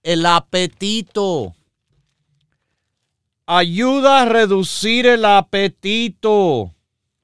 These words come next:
Y muchos gorditos y gorditas quieren reducir apetito. Bueno,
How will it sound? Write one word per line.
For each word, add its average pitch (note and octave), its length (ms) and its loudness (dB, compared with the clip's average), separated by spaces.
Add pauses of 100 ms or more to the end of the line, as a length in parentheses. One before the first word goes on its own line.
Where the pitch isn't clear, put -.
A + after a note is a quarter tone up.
(680)
Y C3 100 -10
muchos C#3+ 500 -4
gorditos A#2+ 640 -6
y A#2+ 60 -8
gorditas G2+ 640 -8
quieren A#2+ 340 -6
reducir A#2+ 480 -10
apetito. C3 560 -16
Bueno, G#3 400 -12